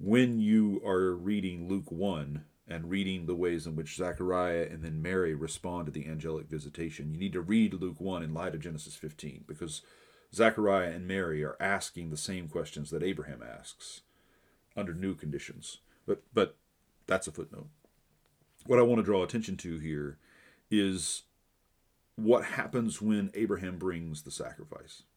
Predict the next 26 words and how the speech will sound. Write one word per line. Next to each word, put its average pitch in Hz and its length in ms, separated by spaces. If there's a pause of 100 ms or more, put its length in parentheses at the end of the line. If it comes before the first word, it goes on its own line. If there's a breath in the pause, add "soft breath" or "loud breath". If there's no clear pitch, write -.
(220)
And - 120
so - 260 (760 soft breath)
in 104 100
the 107 60
middle 127 220
of 92 140
this - 360
text, - 520 (1700)
he's 98 440
told, 76 480 (160)
Abraham 85 360
is 76 120
told, 76 380 (120)
"I 113 180
am 117 160
the, 104 100
by - 240
the 82 80
Lord, 82 300
I 127 160
am 131 80
the 123 60
Lord 110 260
who 98 80
brought 104 280
you 101 180